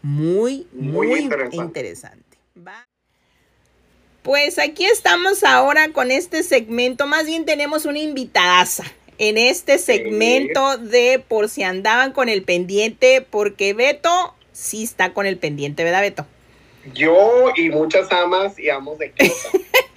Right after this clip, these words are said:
Speaker 1: Y más,
Speaker 2: Andamos con el pendiente.
Speaker 1: más Beto, porque él quiere saber qué significa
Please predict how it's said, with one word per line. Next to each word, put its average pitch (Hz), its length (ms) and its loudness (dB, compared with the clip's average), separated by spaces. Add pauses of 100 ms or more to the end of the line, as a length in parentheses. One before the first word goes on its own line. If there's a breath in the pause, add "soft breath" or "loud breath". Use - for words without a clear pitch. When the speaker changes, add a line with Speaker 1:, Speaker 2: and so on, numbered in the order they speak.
(160 loud breath)
Speaker 1:
Y 277 160 -2
más, 320 320 4
Speaker 2:
Andamos 359 220 -4
con - 160 0
el 320 120 -4
pendiente. 139 420 -4
Speaker 1:
más 311 460 4
Beto, 330 640 4
porque 269 560 4
él 294 440 -10
quiere 285 380 -2
saber 254 380 -2
qué 254 180 4
significa 240 760 -6